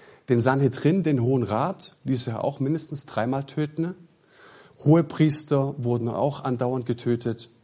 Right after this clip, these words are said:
Dann kam er auch auf diese irrwitzige Idee, dass er alle Pharisäer im Land einen Schwur auf seine Königsherrschaft schwören lassen wollte.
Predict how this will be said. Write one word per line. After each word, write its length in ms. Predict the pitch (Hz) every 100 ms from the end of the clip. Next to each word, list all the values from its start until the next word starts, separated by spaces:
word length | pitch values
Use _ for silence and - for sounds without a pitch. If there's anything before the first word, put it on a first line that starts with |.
| _ - - - _
Dann 240 | 131 175 135
kam 280 | 120 160
er 140 | 160 135
auch 140 | 131
auf 160 | 135 -
diese 240 | 120 117
irrwitzige 640 | 127 151 147 147 143 117
Idee, 680 | 123 113 - 147 147 107 151 - - _ _ _
dass 220 | 120 117
er 260 | - 113 113
alle 260 | - 160 208
Pharisäer 880 | - 170 151 151 - - 170 107 -
im 160 | 113
Land 580 | 113 131 113 120 - - - - - - - -
einen 300 | 110 117 117
Schwur 640 | - - 120 131 190 180
auf 140 | 147 -
seine 380 | 127 123 123 - _
Königsherrschaft 1160 | - 196 175 - - - 117 113 - 98 - - _ _ -
schwören 440 | - 120 117 110
lassen 340 | 107 107 104 95
wollte. 400 | 95 95 92